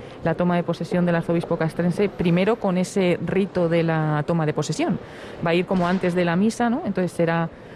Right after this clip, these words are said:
eh, como decimos, un poquito antes, y a continuación, a partir de las once de la mañana, esa Santa Misa en la que ya, mm, presidirá como obispo, eh, como arzobispo castrense. Pues Radio María estará también presente allí, en la Catedral Castrense,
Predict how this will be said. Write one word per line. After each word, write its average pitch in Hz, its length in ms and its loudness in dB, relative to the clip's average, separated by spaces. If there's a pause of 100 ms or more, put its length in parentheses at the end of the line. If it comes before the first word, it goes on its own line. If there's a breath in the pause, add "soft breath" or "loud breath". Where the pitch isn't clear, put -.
(160 loud breath)
eh, 170 160 2
como 165 160 2
decimos, 170 340 0
un 185 60 -2
poquito 190 280 -2
antes, 214 380 0 (340 loud breath)
y 175 80 2
a 175 60 2
continuación, 175 560 0
a 202 80 2
partir 196 420 0
de 202 120 2
las 196 220 0
once 202 200 0
de 196 60 2
la 196 80 2
mañana, 208 400 2
esa 190 160 -2
Santa 180 280 0
Misa 185 260 2
en 190 60 2
la 175 120 2
que 151 140 -2
ya, 151 140 0
mm, 151 460 -2
presidirá 147 460 2
como 147 480 0
obispo, 151 540 0 (540 loud breath)
eh, 143 420 2
como 147 160 2
arzobispo 147 560 -2
castrense. 131 480 -2
Pues 143 160 -2
Radio 180 160 2
María 175 220 2
estará 165 260 0
también 156 240 0
presente 147 380 -2
allí, 220 260 0
en 196 160 2
la 170 80 2
Catedral 156 380 0
Castrense, 214 680 0